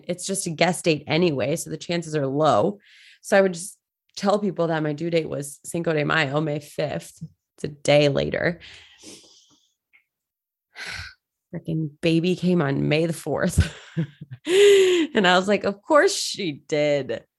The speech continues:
Because I d-, bel-, did not believe the doctors. So the doctors were right, not my made up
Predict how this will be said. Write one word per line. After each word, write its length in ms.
Because 280
I 240
d-, 440
bel-, 240
did 240
not 260
believe 240
the 80
doctors. 640
So 300
the 200
doctors 540
were 180
right, 380
not 220
my 140
made 220
up 200